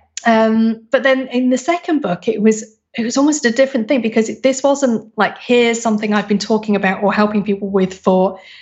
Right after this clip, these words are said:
you know, for, for a decade." And they're, you know, and I'm writing a book to say, "Here's everything I know about it."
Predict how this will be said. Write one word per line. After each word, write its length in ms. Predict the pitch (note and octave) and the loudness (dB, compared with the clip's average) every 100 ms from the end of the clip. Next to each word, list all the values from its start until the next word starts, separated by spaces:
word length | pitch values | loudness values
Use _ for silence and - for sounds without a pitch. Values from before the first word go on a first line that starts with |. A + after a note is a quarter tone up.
| - | -8
you 180 | - F3+ | 0 2
know, 60 | F3+ | 2
for, 380 | - G3+ F#3+ F#3+ | 0 0 0 0
for 180 | G3+ | 0
a 60 | F#3+ | 0
decade." 560 | F#3 G#3 - F#3+ F3 F3+ | 0 -2 -2 0 0 0
And 240 | F#3 F3+ | 0 2
they're, 240 | F#3 F#3 - | 0 -2 -2
you 160 | F3+ | -2
know, 60 | F3+ | 0
and 160 | F#3+ | 0
I'm 100 | F#3+ | 2
writing 240 | G3 G#3 - | 2 0 -4
a 40 | |
book 180 | F3 - | -6 -6
to 80 | F3 | -4
say, 160 | F#3 | -2
"Here's 240 | F3+ G3 F#3+ | 0 0 0
everything 320 | F#3 F#3 F3+ | -2 -4 0
I 60 | F3+ | 2
know 180 | G#3 | 2
about 380 | A3+ E3+ - - | 0 -4 -10 -10
it." 180 | - - | -10 -12